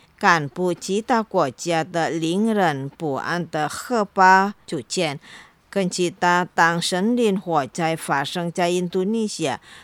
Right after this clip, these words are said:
所以印度尼西亚的法律适用于该必须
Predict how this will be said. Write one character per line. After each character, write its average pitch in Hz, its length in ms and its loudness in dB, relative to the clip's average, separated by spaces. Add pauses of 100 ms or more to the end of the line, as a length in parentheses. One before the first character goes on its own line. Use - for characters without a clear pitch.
(100)
所 175 280 0
以 175 140 2
印 175 120 0
度 180 160 -2
尼 233 240 0
西 190 140 -4
亚 170 80 2
的 170 180 -2
法 139 320 0
律 160 320 -4
适 180 320 0
用 214 440 -2
于 165 220 -4 (440)
该 185 260 2 (140)
必 233 360 -2
须 151 480 -2